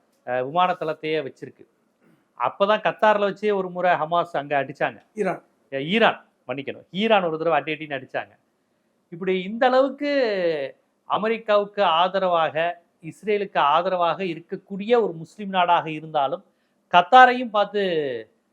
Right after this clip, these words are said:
Speaker 1: அஹ், இஸ்ரேல் வந்து அடிச்சிட்டாங்க. கேட்டா, இது அமெரிக்கா பாணி தான், அமெரிக்கா ஃபாலோ பண்ணி தான் நான் அடிச்சேன்னு நெதன்யாகு சொல்லியிருக்கிறாங்க. இது என்ன மாதிரியான தாக்கத்தை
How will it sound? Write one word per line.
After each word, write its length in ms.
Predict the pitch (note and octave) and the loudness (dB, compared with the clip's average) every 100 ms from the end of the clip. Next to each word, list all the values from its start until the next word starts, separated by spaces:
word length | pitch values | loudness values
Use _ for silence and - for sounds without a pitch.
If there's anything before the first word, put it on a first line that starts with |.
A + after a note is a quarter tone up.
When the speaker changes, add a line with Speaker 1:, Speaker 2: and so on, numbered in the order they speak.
| _ A#2+ | _ -10
Speaker 1:
அஹ், 160 | B2+ | -8
இஸ்ரேல் 340 | C3 - F3 D#3+ | -8 -6 -6 -4
வந்து 200 | D3 D3 | -6 -8
அடிச்சிட்டாங்க. 520 | A#2+ - D3+ D#3 G3 | -8 -10 -8 -8 -6
கேட்டா, 260 | G3+ G3+ | -4 -2
இது 120 | A3 G3 | 0 0
அமெரிக்கா 380 | F#3+ G#3+ G3 | -2 -4 -4
பாணி 300 | E3+ D#3+ D#3+ | -2 -2 -4
தான், 160 | D3+ C#3 | -6 -6
அமெரிக்கா 340 | C3+ F3+ F#3 | -6 -8 -6
ஃபாலோ 260 | F3 E3 E3 | -6 -4 -6
பண்ணி 200 | E3 D#3+ | -8 -10
தான் 100 | D#3+ | -8
நான் 120 | C#3+ | -8
அடிச்சேன்னு 320 | C#3+ - D#3+ | -10 -16 -14
நெதன்யாகு 600 | C#3+ D3 D3 C#3 B2 A#2+ A2+ | -14 -16 -14 -14 -14 -18 -20
சொல்லியிருக்கிறாங்க. 580 | A#2+ B2 A#2+ G#2+ G#2+ B2+ _ _ _ | -16 -14 -12 -12 -14 -16 _ _ _
இது 100 | C3 | -8
என்ன 220 | C3+ E3+ A3+ | -6 -4 -4
மாதிரியான 320 | A3 F#3+ E3 | -4 -4 -8
தாக்கத்தை 720 | - D3+ E3+ E3+ - F3+ | -6 -6 -6 -10 -10 -12